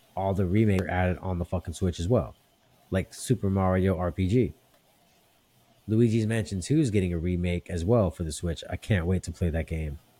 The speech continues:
It's gonna be amazing. I did not. I never played any Metroid game. I know, right? Disappointing.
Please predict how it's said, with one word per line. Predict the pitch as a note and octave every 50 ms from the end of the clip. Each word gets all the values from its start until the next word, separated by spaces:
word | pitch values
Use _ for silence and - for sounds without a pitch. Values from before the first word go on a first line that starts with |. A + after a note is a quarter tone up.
| _ _ _ _ _ _ _ _
It's | _ -
gonna | - F#2 F2
be | E2
amazing. | E2+ E2+ F2 F2+ F#2 E2 D2+ D2 C#2 - _ _ _ _ _ _ _ _ _ _ _ _ - - _ - - - - - - - - - - _ _ _ _ _ _ _ _ _ _ - - - - _ _ _ _ _ _ _ - G2
I | F2+
did | E2+ G2+ F2
not. | F2 F2+ G#2 G#2+ - - _ _ _ -
I | - G#2
never | A2+ A2+ A2+ G#2
played | - - A2+ G2+ F2
any | G2 G2+ A2+
Metroid | A2 F#2+ F2 D#2+ F2+ E2+ E2 D#2
game. | E2 E2 - _ _ _ _ _ _ _ _ _ _ _ _ _ - - _ _ _ _ _ _ _ _ _ _ - _ _ _ _ _ _ _ _ _ - - - - - - _ - - - - _ _ - - _ _ _ _ _ _ _ - -
I | G2 G2+
know, | G2+ G#2 G2 F#2
right? | F#2 F#2+ G#2+ G#2 - - _ _ _ _ _ _ - _ -
Disappointing. | - A#2 - - F2+ - G2 G2 G#2 G#2 F2